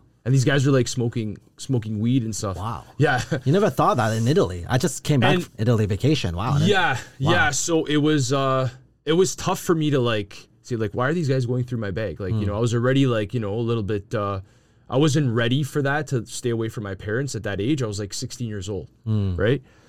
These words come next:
Speaker 1: And seeing people going through my bags and, you know, the next day after we had our, we had our, our training and stuff, um, players trying to, like, tackle and stuff like that for no reason.
Speaker 2: Mm.
Speaker 1: But, you know, I was a strong player.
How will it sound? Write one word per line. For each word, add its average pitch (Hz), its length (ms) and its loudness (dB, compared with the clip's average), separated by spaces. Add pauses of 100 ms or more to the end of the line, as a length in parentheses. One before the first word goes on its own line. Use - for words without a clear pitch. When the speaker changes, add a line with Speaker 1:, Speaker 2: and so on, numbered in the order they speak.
(460)
Speaker 1:
And 107 240 -2
seeing 123 260 2
people 123 320 0
going 107 240 -2
through 120 200 -4
my 104 140 -2
bags 110 500 0
and, 101 300 -4 (360)
you 110 80 -8
know, 104 140 -2
the 117 100 2
next 131 300 -2
day 123 260 4
after 120 320 -2
we 117 80 0
had 110 140 0
our, 104 100 -2
we 117 120 -4
had 107 120 -4
our, 104 280 -4
our 104 60 -8
training 123 440 0
and 123 100 -2
stuff, 117 400 -6 (580)
um, 98 580 -4
players 120 340 0
trying 117 240 -6
to, 110 60 -4
like, 101 220 -4
tackle 123 540 -2
and 113 100 -6
stuff - 240 -8
like 110 180 -4
that 113 300 -4
for 120 120 -6
no 110 140 -4
reason. 107 580 -4
Speaker 2:
Mm. 104 240 0
Speaker 1:
But, 165 140 2
you 208 100 2
know, 180 100 4
I 156 40 4
was 160 100 4
a 170 60 -2
strong 170 300 0
player. 139 460 2